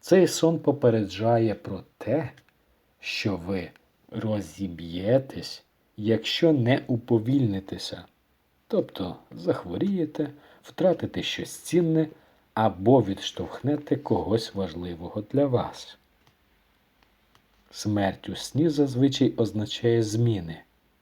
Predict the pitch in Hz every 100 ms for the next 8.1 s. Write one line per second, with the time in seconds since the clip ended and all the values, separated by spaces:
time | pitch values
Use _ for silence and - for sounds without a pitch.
0 | _ _ _ _ 95 90 - - 117 113
1 | - - _ _ _ _ _ 104 95 120
2 | 170 - 156 151 151 - 101 113 107 127
3 | 123 104 101 92 87 85 82 - - 127
4 | 135 131 _ _ _ _ - 160 - 165
5 | 160 113 113 123 - 131 139 127 82 82
6 | _ _ _ _ _ _ _ _ _ _
7 | _ _ _ 95 90 85 - 92 123 127
8 | 131